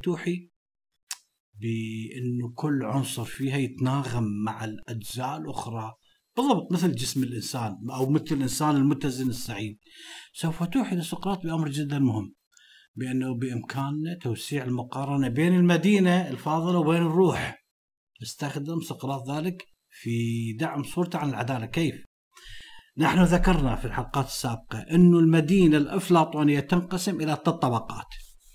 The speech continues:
طبقة الحرفيين، ثم أرقى منهم طبقة الحراس، ثم أرقى منهم طبقة الحكام.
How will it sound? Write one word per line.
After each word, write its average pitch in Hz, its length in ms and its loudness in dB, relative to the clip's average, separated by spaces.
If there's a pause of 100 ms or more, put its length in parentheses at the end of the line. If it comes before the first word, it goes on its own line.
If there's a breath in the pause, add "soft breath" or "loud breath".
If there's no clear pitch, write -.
(140)
طبقة 170 400 2
الحرفيين، 135 920 0 (320)
ثم 131 300 0
أرقى 151 320 -2
منهم 131 300 2
طبقة 131 360 -6
الحراس، 135 560 -6
ثم 127 240 -2
أرقى 135 280 -4
منهم 147 200 0
طبقة 127 420 -6
الحكام. 110 460 -6